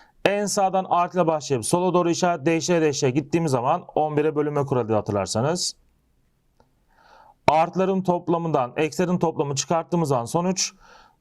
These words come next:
dört eksi on birden eksi yedi çıkacak. Yani on birin bir katı olmadığına göre on bire tam bölünmez diyoruz.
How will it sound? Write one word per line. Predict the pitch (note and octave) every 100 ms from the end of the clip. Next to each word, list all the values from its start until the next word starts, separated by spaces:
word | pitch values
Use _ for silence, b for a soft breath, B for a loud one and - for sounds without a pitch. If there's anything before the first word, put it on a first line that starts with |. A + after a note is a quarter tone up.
| - A2
dört | E3 F3+ F#3+
eksi | E3 D#3+ F3
on | D3
birden | C3
eksi | D3 D3+
yedi | E3+
çıkacak. | D#3+ C3+ C3 G#2+
Yani | D#3 D#3
on | C#3+ F3
birin | E3 D#3+ D#3+
bir |
katı | D#3+ D3 D3+
olmadığına | F3 D#3+ C3 B2
göre | A2+ E3
on | - E3 D#3
bire | C3 A2
tam | E3+ F#3 G3+ G#3
bölünmez | B2+ C#3+ D3+ C3+ A#2+ F#2+
diyoruz. | F2+ - -